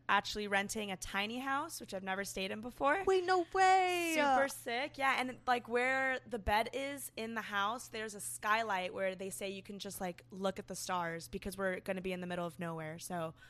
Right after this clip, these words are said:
Speaker 1: really stoked for that, to see, like, the Milky Way and all of that. And yeah, we're just gonna do a bunch of hiking, basically just five days of being in the middle of nowhere, no service.
Speaker 2: Okay, wait, Stephanie.
Speaker 1: Super stoked.
Speaker 2: Stephanie's working on the Instagram game. She's gonna put her profile on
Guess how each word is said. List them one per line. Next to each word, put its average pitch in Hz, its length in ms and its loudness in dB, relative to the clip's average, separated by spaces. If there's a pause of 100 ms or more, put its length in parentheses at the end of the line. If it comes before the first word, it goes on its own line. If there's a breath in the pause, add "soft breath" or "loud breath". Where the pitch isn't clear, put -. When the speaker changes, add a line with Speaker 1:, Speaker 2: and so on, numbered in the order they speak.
(480 soft breath)
Speaker 1:
really 208 320 0
stoked - 600 0
for 196 120 -6
that, 175 260 0
to - 60 -12
see, - 180 -8
like, 180 180 -6
the 185 60 -4
Milky 175 280 -4
Way 175 280 -2
and 170 100 -6
all 170 100 -4
of 165 120 -10
that. 165 300 -2 (580 soft breath)
And 208 300 0
yeah, 254 120 6
we're 233 80 4
just - 100 -2
gonna 240 100 0
do 240 80 -2
a 233 60 0
bunch 240 180 -2
of 208 60 -4
hiking, 202 440 0
basically 208 400 -2
just - 200 -8
five 202 320 4
days 202 320 0
of 185 100 -10
being 202 160 -2
in 202 80 -6
the 190 60 -8
middle 196 160 0
of 190 80 -2
nowhere, 202 400 2
no 220 160 -2
service. 220 520 -2
Speaker 2:
Okay, 240 380 0
wait, 190 300 -2
Stephanie. 269 640 0
Speaker 1:
Super 226 200 -4
stoked. 208 460 -4
Speaker 2:
Stephanie's 262 480 2
working 240 260 2
on 240 120 2
the 254 100 0
Instagram 202 560 -2
game. 180 240 0
She's 196 240 -6
gonna 208 160 -2
put 208 200 -2
her 226 140 0
profile 214 640 2
on 196 280 0